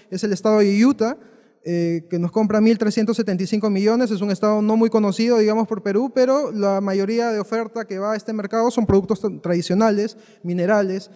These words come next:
que son procesados en este estado. El segundo estado de destino es California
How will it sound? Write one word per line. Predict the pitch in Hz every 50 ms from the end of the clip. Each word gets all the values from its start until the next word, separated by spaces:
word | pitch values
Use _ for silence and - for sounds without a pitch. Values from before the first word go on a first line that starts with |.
| - _
que | _ 165
son | 156 - 190 175
procesados | 196 196 - 196 165 - 202 196 196 190 185 190
en | 185
este | 185 175 190
estado. | 170 180 - 233 175 - 214 226 254 - - _ _ _ _
El | - 190 185
segundo | - 220 240 262 294 302 277 294
estado | 254 - - 277 277 277 285 285
de | 269 247
destino | 240 233 - 294 302 285 285
es | 262 -
California | - 233 208 202 185 - 269 269 262 247 226 220 240 294